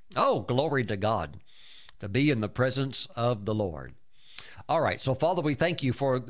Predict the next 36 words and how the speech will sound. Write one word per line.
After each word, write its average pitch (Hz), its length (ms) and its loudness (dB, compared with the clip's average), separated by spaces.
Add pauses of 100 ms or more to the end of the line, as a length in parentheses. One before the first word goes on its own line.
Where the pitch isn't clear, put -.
(520)
the 131 80 4
bread 180 360 4
and 135 140 2
the 123 60 2
juice. 151 420 2
We 131 80 4
bless 190 360 6
it. 262 260 2 (1040)
This 147 220 4
is 113 100 2
now 147 180 4
the 120 120 0
flesh 139 400 0
and 120 100 -2
the 113 60 -2
blood 131 240 2
of 110 80 0
Jesus, 139 720 0 (680)
and - 100 -10
we 98 80 -4
thank 139 260 0
you 131 60 -2
that 123 120 0
we 120 140 -2
receive 113 520 2
it - 240 -6 (720)
as 120 320 2
your 113 360 2 (100)
children, 95 640 0 (180)
washed 120 460 -2
with 117 100 -4
the 117 80 -2
blood 123 240 2
of 107 80 0
the 113 80 2
Lamb. 127 460 2